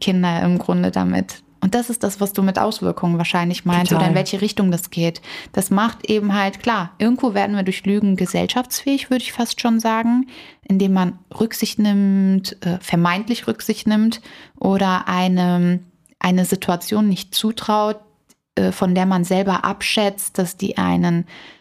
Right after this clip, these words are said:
Speaker 1: verletzen könnte oder, oder.
Speaker 2: Ja klar, we-, ja, am Ende ist es ja so, wenn, wenn ich von, von klein auf nicht gelernt habe, mit gewissen Emotionen umzugehen und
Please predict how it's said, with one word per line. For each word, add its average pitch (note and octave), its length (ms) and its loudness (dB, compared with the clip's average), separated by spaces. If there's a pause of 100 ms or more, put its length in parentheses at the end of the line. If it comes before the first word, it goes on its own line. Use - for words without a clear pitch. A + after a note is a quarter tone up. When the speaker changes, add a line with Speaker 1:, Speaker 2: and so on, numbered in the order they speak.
(200)
Speaker 1:
verletzen A3+ 540 0
könnte F#3+ 720 0
oder, F3+ 380 -2
oder. B3+ 400 0 (180)
Speaker 2:
Ja F#3+ 120 0
klar, G#3 360 0
we-, E3+ 180 -2
ja, F#3+ 200 -2
am G3 120 2
Ende A3 260 2
ist F#3 100 -2
es F#3 160 -6
ja F3+ 100 2
so, D#3+ 320 -2
wenn, D#3+ 280 -2 (500)
wenn F3+ 180 -2
ich - 260 -6 (300)
von, F3 300 -2
von F3 160 0
klein G3 280 -2
auf F3 180 -2
nicht E3+ 180 -2
gelernt E3+ 400 -2
habe, D#3+ 200 -4
mit D#3 320 -6 (120)
gewissen E3 380 0
Emotionen D#3 680 -2 (180)
umzugehen D3 720 -2 (840)
und F3 360 -2